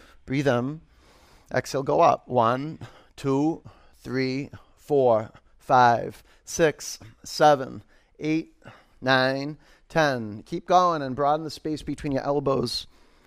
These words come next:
Keep your pelvis heavy, legs firm and fiery, and lots of air and space in the upper body. See if you can increase the velocity of your exhalation and perhaps, perhaps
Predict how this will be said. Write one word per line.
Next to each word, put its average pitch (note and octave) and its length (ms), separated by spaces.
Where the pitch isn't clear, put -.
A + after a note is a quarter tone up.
Keep - 240
your F#3+ 80
pelvis F3+ 420
heavy, C#3 460
legs C#3+ 340
firm D#3+ 480
and C#3+ 100
fiery, D#3+ 640
and A#2+ 220
lots C#3+ 320
of D3 80
air D#3 160
and D3 100
space D3 440
in C#3+ 80
the C#3 40
upper C3 200
body. C#3 460
See C#3+ 160
if C3+ 100
you D#3 100
can D#3+ 180
increase D3 360
the D3+ 80
velocity C3 640
of B2 180
your A2+ 380
exhalation D#3+ 1080
and D#3+ 160
perhaps, G#3 720
perhaps F3 800